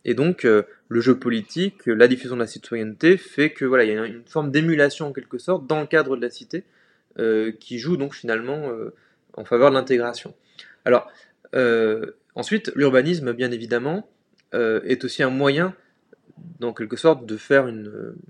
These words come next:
de, de constituer une vitrine de la romanité, c'est-à-dire que les édifices de spectacle, euh, les thermes, l'urbanisme, les forums, tout cela, euh, est comme un, un, un modèle qui est proposé aux provinciaux, c'est-à-dire, euh,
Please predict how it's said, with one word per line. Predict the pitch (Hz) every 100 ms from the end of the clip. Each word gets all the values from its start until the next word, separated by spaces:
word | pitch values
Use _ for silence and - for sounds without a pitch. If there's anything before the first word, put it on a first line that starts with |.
| -
de, | 113 117 120
de | 120
constituer | 117 123 135 160
une | 127
vitrine | 131 139 - 170 127 -
de | 127
la | 123
romanité, | 123 127 127 117
c'est-à-dire | 110 107 107 135
que | -
les | 120 117
édifices | 117 -
de | -
spectacle, | 107 110 - 156 160 165 - - - - _ -
euh, | 110 104
les | 104 104
thermes, | - 151 160 160 156 127 107
l'urbanisme, | 107 104 107 117 151 165 151 117
les | 107 104
forums, | - 113 156 147
tout | 117
cela, | - 165 170 - - - _ -
euh, | 113 107 104 104 104 107 - -
est |
comme | 123 156
un, | 120 117
un, | 127 120 - _ _ _ - -
un | 120
modèle | 127 131 147 180
qui | 180
est | 127
proposé | - 131 143 135
aux | 143
provinciaux, | - 131 135 - 113
c'est-à-dire, | - 113 113 143
euh, | 123